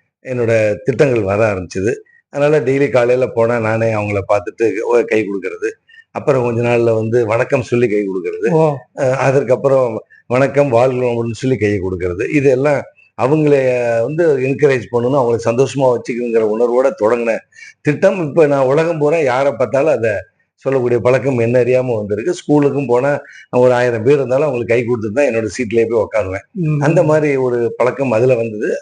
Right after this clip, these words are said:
Speaker 1: அது நிறைய என்னை வாழ்க்கையை நான் அவங்களுக்காக பண்ண ஆரம்பிச்சாலும், அவங்க மூலமா கத்துக்கிட்டது நான் நிறைய கத்துக்கிட்டேங்க. அப்படிதான் தொடங்குனது. But தொழில் வளர்ந்தது.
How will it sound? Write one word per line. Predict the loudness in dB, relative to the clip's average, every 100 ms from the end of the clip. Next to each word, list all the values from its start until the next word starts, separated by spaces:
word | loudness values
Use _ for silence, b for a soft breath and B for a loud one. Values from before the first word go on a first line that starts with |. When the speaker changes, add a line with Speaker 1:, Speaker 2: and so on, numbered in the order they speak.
| -6
Speaker 1:
அது | -8 -6
நிறைய | 0 2 2 0 -4 B B
என்னை | 0 2 2
வாழ்க்கையை | 2 0 0 0 0
நான் | 0 0 0
அவங்களுக்காக | 0 0 2 2 2
பண்ண | 0 0 0 0
ஆரம்பிச்சாலும், | -2 0 0 0 -6 _ b b b
அவங்க | 2 4 2
மூலமா | 2 2 0
கத்துக்கிட்டது | 0 -2 0 0
நான் | 0 -2 -2
நிறைய | 0 0
கத்துக்கிட்டேங்க. | -2 -6 -6 -4 -4 -6 -8 _ _ -4
அப்படிதான் | 0 2 2 0
தொடங்குனது. | 0 0 0 -2 -6 -8 _ _ _ _ -6
But | -2 2 2 2 0 -6 -16 _
தொழில் | 2 2 2
வளர்ந்தது. | 2 2 0 -2 0 -2